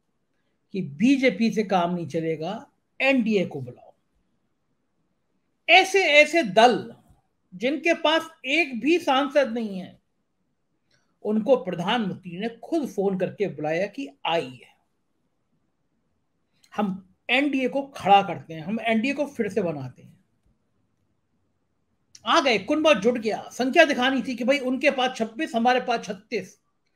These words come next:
उनके पास अट्ठाईस, हमारे पास अड़तीस, हमारा छप्पन इंच का सीना, ये सब dialogue बोलने थे।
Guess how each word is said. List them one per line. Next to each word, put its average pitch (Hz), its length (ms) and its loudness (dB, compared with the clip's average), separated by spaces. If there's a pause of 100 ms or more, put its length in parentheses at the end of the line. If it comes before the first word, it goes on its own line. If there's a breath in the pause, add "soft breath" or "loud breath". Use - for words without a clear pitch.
(240)
उनके 247 240 2
पास 254 220 4
अट्ठाईस, 262 480 0
हमारे 254 260 4
पास 233 220 -2
अड़तीस, 208 600 -4
हमारा 226 260 2
छप्पन 233 420 0
इंच 247 120 -4
का 269 140 -2
सीना, 247 520 -8 (280)
ये 277 60 0
सब 294 220 -2
dialogue 190 460 8
बोलने 131 340 -6
थे। - 200 -20